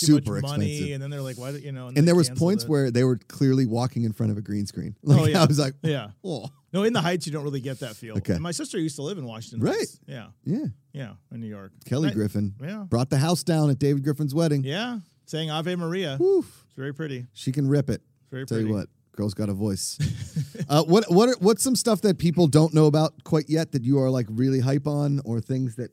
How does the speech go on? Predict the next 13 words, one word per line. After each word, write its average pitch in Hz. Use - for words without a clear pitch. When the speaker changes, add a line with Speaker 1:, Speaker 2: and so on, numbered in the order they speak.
Speaker 2:
like, 98
maybe 113
that 107
are 98
coming 127
out 107
very 107
soon 131
that 117
you 104
can't 113
recommend 110
more 87